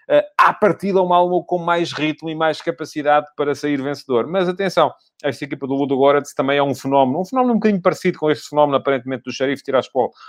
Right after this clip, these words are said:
uma equipa da Bulgária, ah, muito perto da fronteira, ah, uma equipa com, ah, ah, ah, que tem dinheiro, que é um no-, um novo rico no futebol búlgaro, ah, e que, ah, geralmente é uma equipa sólida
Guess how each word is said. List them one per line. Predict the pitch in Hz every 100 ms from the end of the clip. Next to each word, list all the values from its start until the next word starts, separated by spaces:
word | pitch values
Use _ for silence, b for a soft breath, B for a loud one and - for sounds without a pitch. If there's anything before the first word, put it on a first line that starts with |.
| B
uma | 117
equipa | 113 151 131
da | 131
Bulgária, | 147 175 156 151 135 113 95 b b -
ah, | 123 117 113 110
muito | 110 131 160 -
perto | 160 151
da | 151
fronteira, | 151 156 131 151 139 120 - b b -
ah, | 120 117 110 107 107
uma | 107 107 120
equipa | 123 117 160
com, | - 165 165 160 156 147
ah, | 139
ah, | 139 120 127 131 -
ah, | 147 139 131 123 123 117 113 110 104 104
que | -
tem | 170 170
dinheiro, | 156 170 156 160 156 123
que | 135
é |
um | 131 135
no-, | 131 147 139 135
um |
novo | 147 170 151
rico | 143 170 - 143
no | 131
futebol | - 135 147 139
búlgaro, | 131 151 143 151 143 b b b
ah, | 147 143
e | 147
que, | 143 151 156 160
ah, | 143 131 120
geralmente | 131 131
é | 123
uma | 113
equipa | 110 104
sólida | - 139 139 139 131 135